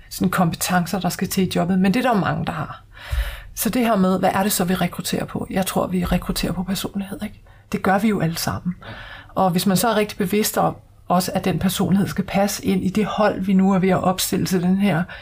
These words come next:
kamp, vi nu skal spille, øh, så, så tror jeg på, at, øh, at så kommer vi til at rekruttere rigtig meget på det.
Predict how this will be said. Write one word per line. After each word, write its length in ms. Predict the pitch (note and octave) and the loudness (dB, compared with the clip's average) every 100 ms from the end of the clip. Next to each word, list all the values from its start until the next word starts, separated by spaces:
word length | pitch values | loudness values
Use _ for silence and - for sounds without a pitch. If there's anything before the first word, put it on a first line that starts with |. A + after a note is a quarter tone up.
| - | -8
kamp, 300 | - F#3 - | -2 -2 2
vi 60 | G3 | 4
nu 140 | F3+ | 4
skal 180 | - G3+ | 2 -2
spille, 460 | - F#3+ F3 F#3 A#3 - - - - - - - | 0 0 0 -2 -6 -12 -14 -14 -16 -16 -8 0
øh, 320 | G3 F#3 F3+ | 2 4 2
så, 200 | - B3+ | 0 -4
så 180 | A#3+ C4+ | -2 -2
tror 280 | - B3 - | 0 0 0
jeg 140 | F#3 | 0
på, 380 | - G3 - - | -2 -4 -4 -4
at, 260 | F#3+ F#3 - | -2 -2 0
øh, 380 | F3+ E3 E3 E3+ - - - - - - - F#3+ - | 0 0 -2 -4 -8 -16 -16 -18 -20 -20 -16 -16 -6
at 140 | G3 - | -2 -2
så 80 | |
kommer 200 | A3 A3 | 0 2
vi 80 | G3 | 0
til 120 | - | 0
at 120 | G#3+ A3 | 0 0
rekruttere 460 | G#3+ F#3+ - A3+ | -2 -4 -2 -2
rigtig 300 | G3+ F#3 F#3+ | 0 -2 0
meget 240 | F3 F#3 G3 | 2 2 0
på 80 | |
det. 220 | F#3+ G#3+ | -2 -2